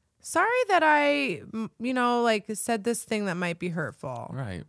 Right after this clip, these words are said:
Speaker 1: Or, "Sorry that I, like, didn't hold the door for you."
Speaker 2: Mm-hmm.
Speaker 1: And I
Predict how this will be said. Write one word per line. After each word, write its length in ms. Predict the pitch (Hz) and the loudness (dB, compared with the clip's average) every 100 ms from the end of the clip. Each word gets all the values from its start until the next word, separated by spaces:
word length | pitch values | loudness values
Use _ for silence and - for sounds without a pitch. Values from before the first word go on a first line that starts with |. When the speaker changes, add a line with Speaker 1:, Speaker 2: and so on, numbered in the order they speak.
| - | -6
Speaker 1:
Or, 120 | 208 | -4
"Sorry 360 | 220 - 392 453 | -2 -2 -2 -2
that 120 | 370 | 0
I, 480 | 302 269 262 254 233 - | 0 2 2 0 0 -4
like, 180 | 202 - | -6 -4
didn't 200 | 190 185 | -4 -4
hold 180 | 180 | -4
the 80 | 165 | -6
door 260 | 151 127 120 | -6 -6 -8
for 160 | - | -10
you." 160 | 101 95 | -10 -8
Speaker 2:
Mm-hmm. 540 | 127 160 - - _ | -8 -10 -14 -20 _
Speaker 1:
And 100 | - 427 | -4 0
I 160 | 539 | 4